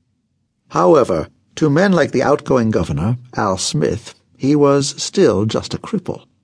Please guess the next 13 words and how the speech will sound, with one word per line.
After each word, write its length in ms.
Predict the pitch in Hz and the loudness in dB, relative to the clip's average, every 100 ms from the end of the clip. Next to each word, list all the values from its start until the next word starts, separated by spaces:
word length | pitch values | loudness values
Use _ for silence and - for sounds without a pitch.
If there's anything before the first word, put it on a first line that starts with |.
| _ _ _ _ _ _ - | _ _ _ _ _ _ -2
Recognizing 720 | 165 127 113 80 71 67 67 | 0 0 -2 -4 -6 -10 -10
this, 400 | 95 127 - - _ _ _ _ _ - - | -6 -4 -6 -10 _ _ _ _ _ -12 -2
F 200 | 185 185 | -2 2
D 140 | 190 | 4
R 180 | 165 147 | 4 2
pushed 420 | - 226 226 - | 2 0 0 -2
aside 520 | 160 - 175 120 107 | -2 0 2 2 0
the 100 | 110 | -2
help 280 | 95 123 127 | -2 -2 -2
Smith 360 | - 127 - - | -4 -4 -4 -4
pressed 300 | 139 - - | -6 -4 -8
on 140 | - | -8
him, 300 | - 104 - | -12 -16 -20